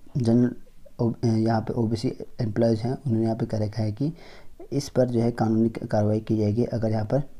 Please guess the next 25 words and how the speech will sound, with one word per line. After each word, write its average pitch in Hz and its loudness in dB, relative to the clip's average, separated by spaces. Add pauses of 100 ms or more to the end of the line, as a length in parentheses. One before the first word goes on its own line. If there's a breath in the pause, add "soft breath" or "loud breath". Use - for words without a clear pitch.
(220)
नहीं 107 4
मानते 107 2
हैं, 117 -4
ऐसा 107 -4
यहाँ 101 0
पे 127 -4
कहा 107 0
गया। 110 0
और 117 0
वहीं 113 2
एससी 127 0
एसटी, 127 -2 (840 loud breath)
अ, - -6
यहाँ 117 4
पर 123 2 (260)
एसोसिएशन 127 -2
ने 127 4
कह 117 4
रखा 110 -2
है 113 0
कि 127 -4
पहला 117 2
पद 110 -2
जो 113 0
है 123 2